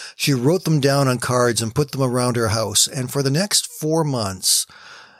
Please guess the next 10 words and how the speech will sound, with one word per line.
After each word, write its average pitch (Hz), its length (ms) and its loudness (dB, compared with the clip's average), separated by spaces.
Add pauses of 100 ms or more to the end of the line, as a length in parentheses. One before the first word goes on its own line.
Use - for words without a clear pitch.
(140)
she - 220 -2
began 123 460 0
to 123 360 0
read 147 260 4
those 135 220 2
verses 123 460 2
out 120 240 -4
loud 110 380 -2
every 104 340 -8
day. 92 420 -10